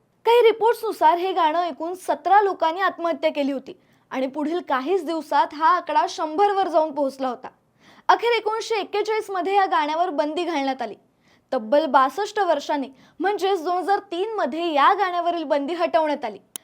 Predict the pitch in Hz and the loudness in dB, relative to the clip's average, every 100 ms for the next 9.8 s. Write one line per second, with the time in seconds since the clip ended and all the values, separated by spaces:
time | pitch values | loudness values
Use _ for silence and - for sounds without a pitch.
0 | - 466 403 370 381 453 403 381 370 339 | -2 2 6 6 6 2 2 4 6 4
1 | 381 - 302 330 359 392 403 339 330 440 | 2 0 0 0 -2 -4 -4 -4 -2 -2
2 | 440 381 339 381 330 320 330 294 320 302 | -2 -4 -4 -4 -6 -4 -6 -2 -4 -2
3 | 269 269 262 226 _ - 269 - 359 349 | -4 -6 -8 -18 _ -12 -12 0 0 0
4 | 330 302 370 330 285 269 330 320 269 320 | -2 0 0 0 0 0 0 0 2 0
5 | 320 330 262 294 302 330 370 - 320 311 | 0 -8 -2 -2 0 0 0 -2 -2 -2
6 | - 440 453 415 339 - 330 254 330 - | 0 0 0 -2 -2 -4 -6 -4 -6 -10
7 | _ - 381 285 440 415 269 359 427 403 | _ -4 -4 0 0 0 -2 -4 -6 -4
8 | 339 320 392 349 311 330 - 294 330 370 | -2 -2 -2 -4 -4 -4 -2 -2 0 -2
9 | 349 330 311 - 254 262 247 | 0 0 0 0 -6 -6 -8